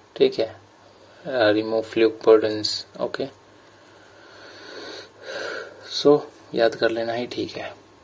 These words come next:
So, next, revealed that both of them, ये मैंने बताया भी था। यहाँ पे आठ परसेंट ने गलती की। जो ईजी वाले होते हैं, वो सभी अटेम्प्ट कर लेते हैं।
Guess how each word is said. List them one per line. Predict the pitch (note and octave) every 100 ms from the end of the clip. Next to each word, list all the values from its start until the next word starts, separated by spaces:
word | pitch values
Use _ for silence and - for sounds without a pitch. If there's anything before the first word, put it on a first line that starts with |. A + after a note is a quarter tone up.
| - - - - - - - - - - - - - -
So, | -
next, | C#3 A2+ G2 - - - _ - - - -
revealed | A2+ A#2+ C3+ D#3+ D#3+ C3
that | A2+ A2+ A2
both | A2 A2 B2+
of | A#2+
them, | G#2+ G#2 G2+ G2 - - C3
ये | A2
मैंने | G#2+ G#2+
बताया | G#2+ G#2+ A2+
भी | A2+
था। | - D3 D#3+ - - - - - -
यहाँ | A2
पे | G#2
आठ | A2 A2+ -
परसेंट | A2 A2+ A2
ने |
गलती | A2 G#2+ A2+
की। | -
जो | A#2+ C#3 D#3
ईजी | D#3 D3
वाले | D#3+ D#3
होते | D3+ C#3
हैं, | C#3+
वो | C#3+
सभी | - C#3+ C#3+
अटेम्प्ट | C3 A#2 G#2
कर | -
लेते | - - -
हैं। | A#2+